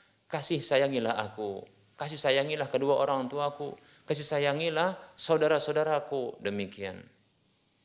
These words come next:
Ya Hadi, ya Hadi, ya Hadi. Wahai zat yang, wahai zat yang memberikan petunjuk. Ya Muqallibal Qulub, zat yang membolak-balikkan hati. Ya Musarrifal Qulub, wahai zat yang memalingkan hati.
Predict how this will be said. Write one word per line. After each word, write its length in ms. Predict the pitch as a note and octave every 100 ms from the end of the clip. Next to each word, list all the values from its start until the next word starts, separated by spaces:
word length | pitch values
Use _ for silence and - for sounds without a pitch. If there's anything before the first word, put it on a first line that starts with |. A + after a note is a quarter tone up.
| _ -
Ya 380 | G#2+ C3 D3
Hadi, 560 | B2+ B2+ D3 C3+ C#3 C#3+
ya 160 | C#3+ C#3
Hadi, 500 | C#3 D3+ D3 D3+ D3+
ya 80 |
Hadi. 460 | D3+ D#3+ E3+ E3+ C#3+ _ -
Wahai 320 | C3+ D3 D3 C#3
zat 220 | D#3+ D#3
yang, 400 | C#3 D3+ F3+ A3 - - _ _ _ _ _ _ _ _ _ _ -
wahai 340 | C3+ D#3+ D#3+
zat 400 | C3+ D#3 D3 - -
yang 580 | C3 C#3+ C3+ B2+ A#2+ -
memberikan 480 | C3 C#3 E3+ G3+ D#3+
petunjuk. 480 | D3+ G3+ G#3 F3+ D#3 - _ _ _ -
Ya 240 | G#2+ D3
Muqallibal 720 | E3 - D#3+ E3 D#3+ E3 D#3+
Qulub, 480 | E3+ F3+ G#3+ - -
zat 240 | C3+ D#3
yang 100 | D3+
membolak-balikkan 800 | D3 C3+ C#3 - B2 B2+ - A#2+
hati. 460 | A#2+ B2+ - A2+ G#2+ - B2+
Ya 160 | D#3+
Musarrifal 680 | E3 D#3+ E3 E3 E3 F3 E3+
Qulub, 400 | G3 G#3+ G#3+ -
wahai 240 | B2 C3+ B2+
zat 220 | C3 B2
yang 400 | B2 D3 F3+ A3
memalingkan 560 | - B2 B2 C3+ B2 A2+
hati. 460 | A#2 A2 A#2 G#2